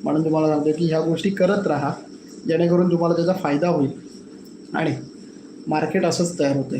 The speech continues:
मार्केट तुम्ही म्हणाल की मला आयतं मार्केट मिळेल, मला समोरून येऊन मार्केटमधली लोकं माझ्याकडून माल विकत घेतील,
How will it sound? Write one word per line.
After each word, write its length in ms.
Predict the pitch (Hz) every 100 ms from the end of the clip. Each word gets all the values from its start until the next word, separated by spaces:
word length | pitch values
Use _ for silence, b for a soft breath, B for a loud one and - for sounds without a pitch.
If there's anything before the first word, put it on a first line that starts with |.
| -
मार्केट 440 | 147 151 151 160
तुम्ही 180 | 160 160
म्हणाल 300 | 156 147 151
की 400 | 143 147 147 143
मला 220 | 143 147
आयतं 380 | 156 151 156 180
मार्केट 360 | 160 156 151 143
मिळेल, 160 | 147
मला 220 | 143 147 147
समोरून 480 | 156 156 165 170
येऊन 200 | 160 160
मार्केटमधली 720 | 156 151 151 160 165 156 151 151
लोकं 260 | 147 160
माझ्याकडून 360 | 156 151 151 147
माल 180 | 147 147
विकत 220 | 151 156
घेतील, 380 | 156 139 139